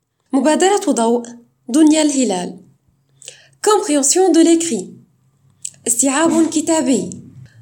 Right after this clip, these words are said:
Cher Lucas. عزيزي لوكاس. J'ai finalement suivi tes conseils.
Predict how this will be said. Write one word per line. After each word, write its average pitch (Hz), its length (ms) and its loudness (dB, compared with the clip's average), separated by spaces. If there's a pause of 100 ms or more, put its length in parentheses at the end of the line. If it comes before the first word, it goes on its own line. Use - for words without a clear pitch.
(120)
Cher 427 320 2
Lucas. 277 600 0 (640)
عزيزي 349 460 2
لوكاس. - 560 -4 (520)
J'ai 285 160 0
finalement 302 580 2
suivi 262 400 0
tes 330 160 0
conseils. 220 680 -4